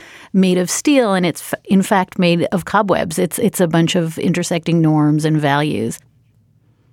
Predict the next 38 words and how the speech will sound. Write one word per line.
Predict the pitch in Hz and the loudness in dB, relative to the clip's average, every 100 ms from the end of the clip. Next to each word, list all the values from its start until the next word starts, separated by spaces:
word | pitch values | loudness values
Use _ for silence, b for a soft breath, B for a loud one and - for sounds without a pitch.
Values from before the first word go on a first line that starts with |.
| _ | _
Can | 277 | 2
you | 262 269 269 B B B B B _ - | 4 2 0 B B B B B _ -12
tell | - 220 220 | -2 0 2
listeners | 190 190 - 175 160 151 | 0 -2 -2 -2 -2 -2
who | - 190 | -2 0
are | 180 | 0
thinking, | 202 185 190 180 - | -4 -4 -2 -2 -4
"I | - | -4
think, | 180 - 233 196 - | -2 0 0 -2 -6
that | - 170 165 B B | -2 0 -2 B B
this | - 190 | -6 -4
has | 185 | -4
been | 180 175 | -2 -2
a, | 165 | -2
a | 196 | -2
slightly | 175 - 170 170 160 - - 175 | -4 -2 0 0 -2 -4 -8 -6
depressing | 170 160 175 170 175 | -4 0 0 0 -2
conversation | 160 170 160 165 156 160 165 | -2 -2 -2 -2 -2 -2 0
in | 165 165 | 0 0
terms | - 165 165 | -2 -2 0
of | 170 156 | -2 0
what | 160 | 0
is," | - 165 151 147 - - B B B - | 0 0 0 -4 -8 -14 B B B -2
uh, | 180 170 165 - - | 0 2 0 -2 -2
can | 254 | 2
you | 269 | 2
talk | 285 254 247 | 2 -2 -2
for | - | -2
one | 208 190 185 190 190 - | 0 2 2 2 0 -2
minute | - 190 175 170 | 0 2 2 2
about | - 165 165 | 0 0 2
what | 165 139 | 0 -2
could | - 180 151 | -2 -2 0
be, | 156 156 156 - | 0 -2 -6 -2
what | 196 190 | 0 0
people | 160 180 185 | -2 -4 -2
who | 185 | -2
care | 170 - 156 147 95 98 | -4 -2 0 2 0 -4